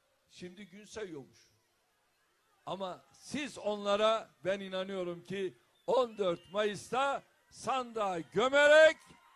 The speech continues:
bütün heveslerini kursaklarında bırakacaksınız. Aynı şekilde ülkemizin siyasi, ekonomik, askeri,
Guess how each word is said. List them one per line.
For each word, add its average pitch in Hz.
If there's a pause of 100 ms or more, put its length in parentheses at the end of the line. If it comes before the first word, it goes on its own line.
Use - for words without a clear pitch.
(1080)
bütün 294
heveslerini 277
kursaklarında 269
bırakacaksınız. 214 (1700)
Aynı 294
şekilde 226 (1120)
ülkemizin 202 (600)
siyasi, 226 (540)
ekonomik, 247 (600)
askeri, 233